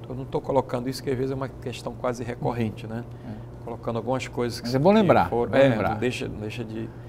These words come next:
Speaker 1: de lembrar, mas no, no, na exposição realmente isso foi muito, muito bem tratado, né? N-, na verdade, s-, assim, rapidamente, se o tempo der, né, eu posso colocar aqui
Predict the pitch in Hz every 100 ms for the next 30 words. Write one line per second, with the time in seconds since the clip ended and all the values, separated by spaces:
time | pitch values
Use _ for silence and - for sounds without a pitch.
0 | - - - 113 107 113 123 139 - 120
1 | 123 120 117 110 107 104 107 - 117 110
2 | - 120 127 - - - - - 107 120
3 | 117 - 110 120 123 120 107 113 110 107
4 | 107 - 110 107 98 - 101 110 113 -
5 | - - - 123 127 147 160 127 139 143
6 | 107 101 - - - - - - 98 90
7 | 110 113 98 107 127 131 - - 104 104
8 | 98 127 110 117 117 104 - - - 117
9 | - - 117 113 117 107 - 123